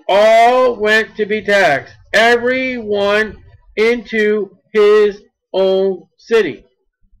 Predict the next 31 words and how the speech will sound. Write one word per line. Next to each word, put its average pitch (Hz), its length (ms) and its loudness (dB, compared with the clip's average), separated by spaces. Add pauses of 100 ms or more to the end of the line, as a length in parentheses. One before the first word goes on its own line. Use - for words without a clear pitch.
(340)
And 170 180 -4
Joseph 202 520 -2
also 196 420 0
went 175 400 -4 (180)
up 170 360 0 (160)
from 170 280 -10
Galilee, 165 720 -2 (400)
out 185 180 2
of 196 60 -2
the 196 80 -2
city 208 280 -6
of 208 80 -6
Nazareth, 170 520 -4 (100)
unto 170 280 -8
Judea, 151 640 -8 (1040)
unto 208 340 -4
the 202 140 -2
city 240 340 -6
of 240 160 -2
David, 196 380 0
which 180 180 -6
is 190 100 -8
called 196 380 -2
Bethlehem, 165 680 -4 (1000)
because 196 560 0
he 214 220 -8
was 202 340 -2
of 180 80 -8
the 160 100 -8
house 202 520 -4 (800)
and 330 260 -4